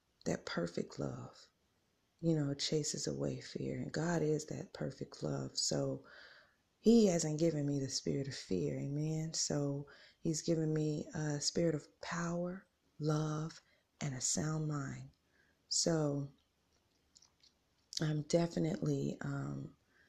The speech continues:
just, I just wanted to get on here and let you all know, you know, um, just where my head is at, uh, and where it will, where it has been. But God has not given me the spirit of fear. So,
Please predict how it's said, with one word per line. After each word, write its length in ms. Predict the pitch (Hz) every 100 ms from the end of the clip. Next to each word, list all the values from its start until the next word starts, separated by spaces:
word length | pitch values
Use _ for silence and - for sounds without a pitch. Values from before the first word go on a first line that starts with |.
| _ -
just, 200 | - 160
I 80 |
just 220 | 156 160 -
wanted 240 | 151 147
to 100 | -
get 200 | - 143
on 180 | 143 143
here 260 | 131 139
and 120 | 131 135
let 200 | 143 143
you 180 | 151
all 160 | 135 135 135
know, 420 | 143 156 147 139 - - - - _
you 140 | - 156
know, 360 | 147 147 143 330
um, 540 | 147 143 - 151 147 - _ _ _ _ _ -
just 300 | 247 233 202
where 180 | 185 170
my 180 | 151 135
head 280 | 143 143
is 180 | 139 -
at, 260 | 139 143 220 _ _ _ _ _ _ _ -
uh, 420 | 147 147 143 143 143 147 _ _ _ _ _ _ _ -
and 140 | 156 156
where 200 | 156 82
it 120 | -
will, 280 | 151 147 -
where 200 | 160 156
it 100 | 147
has 420 | 147 147 143 -
been. 340 | - 143 139 143 - - -
But 100 | -
God 240 | - 247 226
has 120 | 202
not 200 | 175 165
given 240 | 151 143
me 100 | 139
the 100 | 139
spirit 380 | 127 - 143 151
of 80 | 123
fear. 320 | - 135 139
So, 460 | - - 69 69